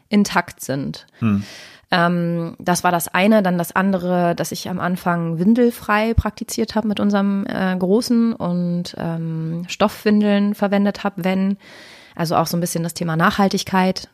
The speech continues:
Speaker 1: ne, was da
Speaker 2: Hm.
Speaker 1: eine Rolle
Speaker 2: Ja,
Speaker 1: gespielt
Speaker 2: also
Speaker 1: hat.
Speaker 2: so cool auch, wenn man sich, äh, wo ich, wenn ich mich noch erinnere, dass der wirklich so m-, mit paar Monate alten,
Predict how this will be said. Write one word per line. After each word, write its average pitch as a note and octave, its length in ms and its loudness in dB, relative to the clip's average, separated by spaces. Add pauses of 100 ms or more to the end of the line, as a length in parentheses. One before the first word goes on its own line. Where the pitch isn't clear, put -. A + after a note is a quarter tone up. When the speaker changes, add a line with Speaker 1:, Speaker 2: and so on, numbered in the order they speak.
Speaker 1:
ne, G#3 160 0
was F#3+ 140 -2
da F#3+ 220 0
Speaker 2:
Hm. G3 80 -4
Speaker 1:
eine F#3 100 0
Rolle F#3 220 0
Speaker 2:
Ja, G#2+ 80 2
Speaker 1:
gespielt G#2+ 360 2
Speaker 2:
also D#3 160 4
Speaker 1:
hat. - 80 2
Speaker 2:
so - 120 -4
cool C#3 160 4
auch, F#2 240 -4
wenn F#2 100 2
man F2+ 160 2
sich, - 340 -6
äh, - 200 -8
wo F2+ 100 -2
ich, F2 100 -6 (200)
wenn F2+ 100 0
ich F2+ 100 -2
mich G2 120 4
noch F#2 160 4
erinnere, F#2 380 2
dass F2+ 180 0
der E2+ 180 2
wirklich E2+ 300 -2
so E2+ 140 0
m-, E2+ 240 -2 (520)
mit F2+ 220 -2
paar - 200 -2
Monate F#2 460 2
alten, F2 640 -2